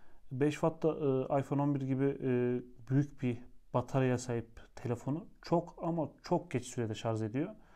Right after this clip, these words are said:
Yani yanılmıyorsam sıfırdan, e, yüze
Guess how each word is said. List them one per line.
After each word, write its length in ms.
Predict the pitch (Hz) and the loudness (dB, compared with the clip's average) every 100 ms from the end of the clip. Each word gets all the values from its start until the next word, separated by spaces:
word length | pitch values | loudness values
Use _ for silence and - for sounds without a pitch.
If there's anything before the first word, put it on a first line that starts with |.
| - - - - - - | -20 -20 -20 -20 -16 -2
Yani 160 | 135 | 2
yanılmıyorsam 720 | 139 156 180 180 165 185 185 269 - - - - | 4 4 4 4 2 2 0 -4 -16 -20 -20 -20
sıfırdan, 720 | - - 160 170 151 170 180 156 | -10 -4 0 2 4 4 4 2
e, 120 | 135 | 2
yüze 500 | 123 127 120 147 151 | 2 2 4 4 4